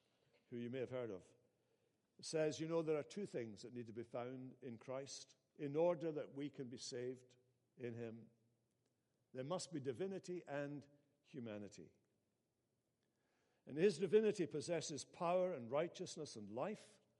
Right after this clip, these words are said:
which are conveyed to us by his humanity. Christ is manifested in the flesh, and in the flesh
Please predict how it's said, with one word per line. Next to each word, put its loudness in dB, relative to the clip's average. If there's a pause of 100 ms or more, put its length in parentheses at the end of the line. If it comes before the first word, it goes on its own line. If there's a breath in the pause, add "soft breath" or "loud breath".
(1000)
which -2
are 0
conveyed 2
to -6
us -14 (120)
by 0
his -6
humanity. -12 (1120)
Christ 2
is 0
manifested 0
in -6
the -8
flesh, -12 (420 soft breath)
and -2
in 4
the 6
flesh 0